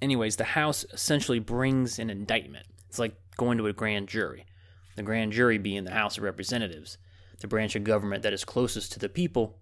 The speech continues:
and subject to most frequent elections.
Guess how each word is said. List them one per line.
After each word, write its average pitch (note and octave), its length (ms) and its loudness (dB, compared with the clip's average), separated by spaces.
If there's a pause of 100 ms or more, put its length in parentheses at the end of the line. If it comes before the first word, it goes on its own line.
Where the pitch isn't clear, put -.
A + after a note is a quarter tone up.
(100)
and A2 140 -6
subject A#2 600 2
to - 100 -6
most G#2+ 380 -2
frequent G2+ 460 -6
elections. A2+ 640 -6